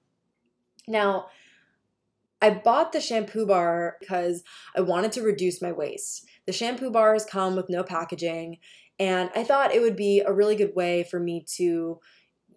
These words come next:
use something every day that didn't make me feel like I was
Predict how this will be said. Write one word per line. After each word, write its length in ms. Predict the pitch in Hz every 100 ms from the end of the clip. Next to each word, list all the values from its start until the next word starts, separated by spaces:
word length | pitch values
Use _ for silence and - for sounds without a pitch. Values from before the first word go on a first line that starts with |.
| -
use 300 | 226 254 254
something 280 | 294 269 247
every 200 | 220 214
day 280 | 190 180 180
that 260 | 185 -
didn't 260 | 185 190 175
make 180 | 180 180
me 100 | 180
feel 240 | - 175
like 160 | 170 165
I 120 | 170
was 460 | 170 165 160 -